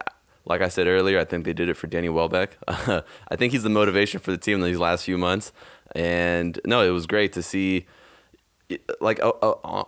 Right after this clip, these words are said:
our away form all season long hasn't been great at all. Uh, so to be able to, to ki-, you know, come back against a strong, uh, Russian team like C S K A was, was great. Uh, but yeah, you know, we had to do one better. Atletico Madrid, uh, is a team that we're playing in,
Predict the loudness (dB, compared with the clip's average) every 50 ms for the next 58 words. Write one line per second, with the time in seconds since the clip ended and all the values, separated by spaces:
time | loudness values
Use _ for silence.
0 | -2 2 2 4 4 4 4 4 2 2 0 0 0 0 0 0 0 -2 -2 -2
1 | -2 -2 0 2 4 4 2 2 2 0 0 0 -2 -2 -2 -2 0 0 0 2
2 | 2 2 2 2 2 0 -2 -4 -8 -14 -20 -20 _ _ -4 -2 -2 0 0 -2
3 | -2 -2 -2 -2 -2 0 2 2 2 4 4 4 2 2 0 0 2 4 4 6
4 | 6 6 6 4 4 2 0 -2 _ _ _ _ _ -8 -8 -6 -2 -2 -2 0
5 | 0 0 2 2 0 0 0 0 0 2 4 4 4 4 2 0 0 0 0 -2
6 | -2 -4 -6 -4 -2 -2 0 0 0 0 -2 -2 -2 0 2 2 2 4 2 2
7 | 2 0 -4 -4 -2 -2 0 -2 -2 -2 -2 -2 0 0 0 0 0 2 2 2
8 | 2 2 2 0 0 -2 -6 -4 -4 -4 -4 -2 0 2 2 2 0 -2 -8 -20
9 | -20 -20 _ _ -2 0 2 2 2 0 0 2 2 4 4 4 2 0 -2 0
10 | 0 0 -2 -2 -2 -2 -2 -2 -2 -2 -2 0 0 2 2 2 2 4 4 4
11 | 4 4 2 0 -2 -6 -6 -6 -4 -4 -6 -4 -2 0 0 0 0 2 2 2
12 | 2 0 -2 -4 -6 -2 0 0 2 2 2 4 2 2 0 -2 -4 -4 -2 -2
13 | 0 0 -2 -2 -2 -2 -2 0 0 -2 -2 -4 -8